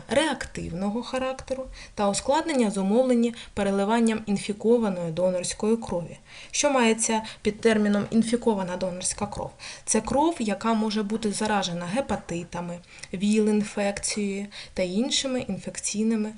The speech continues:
хворобами, які передаються відповідно від донора реципієнта. Зараз розберемо, що відноситься до ускладнень механічного характеру. До них відносяться гостре розширення серця,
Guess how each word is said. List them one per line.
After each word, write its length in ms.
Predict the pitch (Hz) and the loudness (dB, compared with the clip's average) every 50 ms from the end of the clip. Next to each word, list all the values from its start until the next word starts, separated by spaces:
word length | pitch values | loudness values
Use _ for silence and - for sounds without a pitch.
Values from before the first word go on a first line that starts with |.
| - | -14
хворобами, 680 | - - - 208 214 220 208 185 170 170 170 170 170 170 | -12 -4 2 4 4 4 4 2 0 -2 -4 -4 -6 -6
які 380 | - 165 180 180 180 - - 170 | -6 -6 -6 -6 -6 -8 -10 -8
передаються 880 | - 202 208 214 208 - 185 170 160 160 190 233 240 - - 175 165 151 - - - _ _ - - - - - - - - - - - | -6 -4 -2 -2 -2 0 -2 -2 -2 -2 -4 -4 -4 -4 -4 -6 -6 -8 -10 -16 -20 _ _ -20 -20 -20 -20 -20 -20 -20 -16 -10 -6 -4
відповідно 560 | 214 202 - - 196 190 202 190 170 175 175 | -4 -4 -2 -4 -2 -2 -2 -2 -2 -2 -2
від 180 | 170 180 165 160 | -2 -2 -2 0
донора 420 | 160 196 247 285 285 233 - - - - - - - - - | 2 4 4 4 4 2 0 -2 -6 -12 -14 -16 -14 -10 -6
реципієнта. 840 | - 185 208 - - 220 214 - 190 170 160 156 - - - - - 220 - - - - - - - - - - - - - - - - - - - - - - - - - - - | -6 -4 -2 -2 -2 -2 -4 -6 -6 -6 -6 -6 -8 -8 -10 -14 -16 -18 -18 -20 -20 -20 -20 -18 -18 -18 -18 -16 -14 -14 -14 -14 -14 -14 -16 -18 -20 -20 -20 -20 -20 -20 -14 -8 -2
Зараз 400 | - 277 359 381 381 - - 262 | 2 4 4 6 4 4 4 6
розберемо, 720 | 262 233 233 233 233 226 226 226 226 233 262 311 330 330 330 - - - - 233 233 - | 6 6 6 6 4 6 6 6 6 6 6 6 6 4 4 4 2 2 0 0 0 2
що 320 | 202 - - - - 277 294 | 4 6 6 6 6 4 2
відноситься 640 | 277 277 220 220 214 202 - - 202 - - 214 208 | 2 2 4 4 4 4 2 0 -4 -4 -2 -2 2
до 140 | 202 226 | 4 4
ускладнень 480 | 247 247 - - 294 294 277 262 233 214 | 4 4 4 4 4 4 6 6 6 6
механічного 720 | 226 240 226 - 269 254 220 - - - 196 170 180 185 | 6 4 2 4 4 4 4 4 2 -2 -4 -6 -8 -8
характеру. 600 | 180 - 202 180 160 - - - - - - - 175 170 160 170 - - | -8 -8 -8 -8 -8 -8 -10 -12 -14 -12 -12 -12 -12 -12 -12 -12 -10 -6
До 180 | 196 202 226 | -4 -2 0
них 280 | 254 320 370 - - - | 0 0 -2 -2 -2 -2
відносяться 600 | 247 214 208 180 151 - - 170 - - - - | 0 2 2 2 0 -2 -6 -8 -8 -8 -6 -6
гостре 520 | 170 185 240 285 262 262 - 269 262 269 | -2 4 6 6 6 6 4 2 0 2
розширення 560 | 269 285 277 - - 285 277 285 277 269 277 | 2 0 0 -2 -2 0 0 2 2 2 2
серця, 480 | 269 - - 262 262 254 254 - - 262 | 0 0 0 0 -2 -2 -2 -6 -6 -8